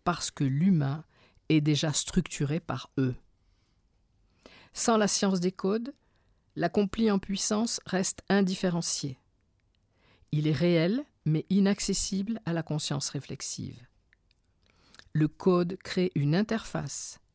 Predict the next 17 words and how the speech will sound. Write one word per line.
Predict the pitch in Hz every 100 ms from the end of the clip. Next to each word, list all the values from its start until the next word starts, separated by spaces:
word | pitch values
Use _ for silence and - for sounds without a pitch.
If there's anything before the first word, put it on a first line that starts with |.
| _ _ _ _ -
permet | 175 175 180
la | 170 160
résonance | 175 175 208 170 156 - - - _ _ _
et | 165
rend | 156 165
possible | - 151 - 196 175 -
la | 147 151
lisibilité. | 139 151 170 156 160 143 143 131 - - 117 - _ _ _ _ _ _ _ _ _ - -
Le | 139
code | 143 - 156 143
n'impose | 135 135 135 131 131
rien, | 127 147 196 269 _ _ _ _ _ - _ -
il | 160 147 147
accorde | - 202 - 196 170 196 - -
la | 165 165
conscience | - 170 - 147 - -
humaine | 202 180 151 147 180